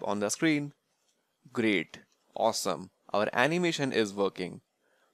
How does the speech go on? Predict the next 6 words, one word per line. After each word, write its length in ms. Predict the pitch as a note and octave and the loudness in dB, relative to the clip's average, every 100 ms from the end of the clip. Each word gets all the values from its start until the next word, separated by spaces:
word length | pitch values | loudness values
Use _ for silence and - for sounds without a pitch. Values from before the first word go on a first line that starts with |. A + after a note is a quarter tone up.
| - | -2
This 220 | B2 B2 | 0 2
is 160 | A#2+ G2+ | 2 2
the 140 | G#2 | 0
keyframe 480 | - C#3+ C3+ A#2+ A#2 | 2 0 2 0 2
animation. 760 | G2 G2+ A#2 A#2+ G2+ F2 - _ _ _ _ _ - | 0 0 0 -2 -2 -4 -8 _ _ _ _ _ 0
Well, 280 | D3+ F3 | 6 6